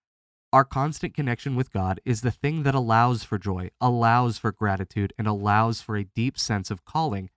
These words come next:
in our lives. Do you remember the last time you left your cell phone at home? There is a sense of loss when that happens, because you are not connected in the way you have become used to.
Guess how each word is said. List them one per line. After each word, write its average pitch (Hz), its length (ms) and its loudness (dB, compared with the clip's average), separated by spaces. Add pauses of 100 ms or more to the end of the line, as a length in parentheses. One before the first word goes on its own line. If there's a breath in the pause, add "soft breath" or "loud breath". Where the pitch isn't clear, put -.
in 101 120 -6
our 95 120 0
lives. 98 540 0 (1120)
Do 131 100 0
you 208 160 0
remember 135 400 0
the 120 120 -4
last 107 340 4
time 110 240 -2
you 110 100 0
left 104 280 -2
your 101 60 -4
cell 98 280 -4
phone 101 340 -4
at 92 100 -10
home? 104 340 -4 (500)
There 160 160 4
is 180 140 0
a 180 80 -2
sense 196 260 -4
of 143 140 -4
loss 120 340 2
when 104 120 -2
that 92 160 -6
happens, - 500 -10 (480)
because 151 200 0
you 160 120 2
are 160 40 2
not 151 280 4
connected 117 420 -2
in 117 80 -2
the 120 80 0
way 107 220 2
you 110 160 -2
have 113 180 -2
become 101 320 -2
used 151 360 0
to. - 200 -10